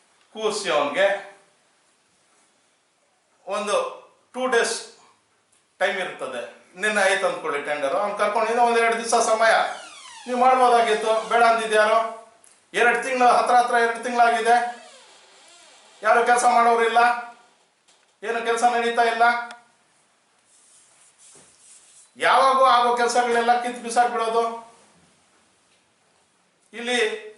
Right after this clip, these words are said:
ನಮ್ಮ ಎಂ ಜಿ ರೋಡಲ್ಲಿ ನ್ಯಾಷನಲ್ ಹೈವೇಸ್ ಅವ್ರು ಬಂದಿದ್ರು, ನಮ್ಮ ಸಚಿವರು ಆ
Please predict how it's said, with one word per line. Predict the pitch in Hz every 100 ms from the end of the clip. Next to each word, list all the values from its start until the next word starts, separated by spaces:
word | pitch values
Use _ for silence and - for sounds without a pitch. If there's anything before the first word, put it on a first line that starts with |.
| -
ನಮ್ಮ | 214
ಎಂ | 214 233
ಜಿ | 240
ರೋಡಲ್ಲಿ | 233 233 233 233 226 226 214 202 185 190
ನ್ಯಾಷನಲ್ | 220 233 226
ಹೈವೇಸ್ | 226 220 220
ಅವ್ರು | 220 220
ಬಂದಿದ್ರು, | 220 226 226 226 - - - _ _ _ _ _ _ _ _ _ _
ನಮ್ಮ | 185 202 214 185 - - - - _ _ _ -
ಸಚಿವರು | - 220 254 240
ಆ | 208 202 214